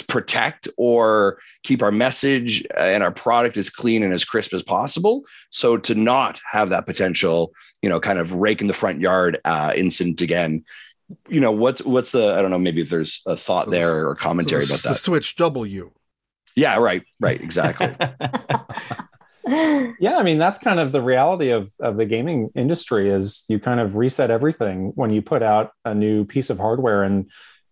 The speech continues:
Speaker 4: know, you can look through the history, there's not a lot of companies that have been able to duplicate success generation to
Speaker 1: Yeah.
Speaker 4: generation. There's a lot of people going from the top to the bottom.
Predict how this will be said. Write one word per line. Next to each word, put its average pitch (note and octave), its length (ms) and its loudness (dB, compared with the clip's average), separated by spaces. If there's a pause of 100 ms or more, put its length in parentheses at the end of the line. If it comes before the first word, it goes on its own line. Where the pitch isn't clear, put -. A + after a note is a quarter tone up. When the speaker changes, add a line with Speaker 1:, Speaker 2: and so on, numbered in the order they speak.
Speaker 4:
know, A2 60 0
you G2 60 0
can G#2+ 120 0
look C3+ 120 0
through C3+ 140 0
the A2+ 100 2
history, A#2+ 400 0
there's G2+ 240 0
not A#2 240 0
a B2+ 60 0
lot A#2 240 2
of A#2+ 140 -2
companies A2+ 560 -2
that F#2+ 100 0
have G#2+ 160 -2
been G#2 140 0
able G#2 320 0
to A#2 120 -4
duplicate A2 680 -2
success A#2+ 520 -2
generation G#2+ 540 0
to G#2 60 2
Speaker 1:
Yeah. F#2 60 -2
Speaker 4:
generation. A2+ 440 0
There's G2 140 0
a - 20 0
lot A2+ 140 2
of - 40 -10
people A#2+ 220 0
going G#2 260 0
from A2 140 -2
the G2 80 -4
top A#2+ 280 -2
to A2+ 60 -2
the G2+ 60 -4
bottom. A#2+ 460 -2